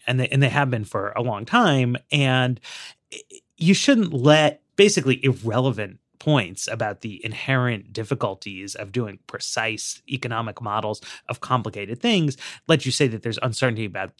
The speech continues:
those aspects of the C B O report. They are definitely throwing people off Medicaid. They are definitely undermining protections for pre-existing conditions. They are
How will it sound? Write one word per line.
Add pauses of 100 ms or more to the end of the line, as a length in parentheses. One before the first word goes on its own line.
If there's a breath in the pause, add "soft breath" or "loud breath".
(140)
those
aspects
of
the
C
B
O
report.
They
are
definitely
throwing
people
off
Medicaid.
They
are
definitely
undermining
protections
for
pre-existing
conditions. (300 loud breath)
They
are